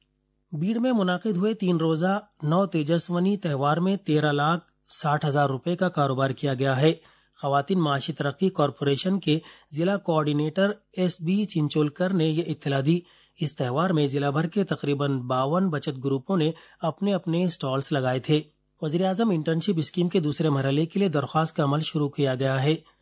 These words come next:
इस स्कीम के तहत इक्कीस से चौबीस साल की उम्र के नौजवानों को इंटर्नशिप दी जाएगी। ये स्कीम उन नौजवानों के लिए है जो कहीं भी मुलाजिम नहीं है। छत्रपति संभाजीनगर जिला स्किल डेवलपमेंट, एम्प्लॉयमेंट एंड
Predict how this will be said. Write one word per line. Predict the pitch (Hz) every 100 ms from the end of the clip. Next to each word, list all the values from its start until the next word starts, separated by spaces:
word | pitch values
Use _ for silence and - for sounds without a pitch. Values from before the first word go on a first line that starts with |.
| _ _ _ _
इस | 170 147
स्कीम | 139 - 147
के | 139
तहत | 143 165 180
इक्कीस | 147 - 190 180
से | - 185 190 208
चौबीस | - 147 151 -
साल | 147 147
की | 151
उम्र | 143 160
के | 170
नौजवानों | 147 131 131 143 190
को | - 151 - - _ 156
इंटर्नशिप | 147 196 180 175
दी | 139 131
जाएगी। | 135 135 143 165 - _ _ 151
ये | 143
स्कीम | - 196 180
उन | 170
नौजवानों | 143 135 135 139 151
के | 165
लिए | 147 151
है | 170
जो | 175 151
कहीं | - 139 165
भी | 170
मुलाजिम | 160 135 127 139
नहीं | 131 151
है। | 156 170 - _ _
छत्रपति | - 151 147 151 170
संभाजीनगर | 160 139 135 139 143 180
जिला | 143 143 143
स्किल | - 156
डेवलपमेंट, | 139 135 139 165 190 196 - - -
एम्प्लॉयमेंट | 143 160 160 190 214 -
एंड | 170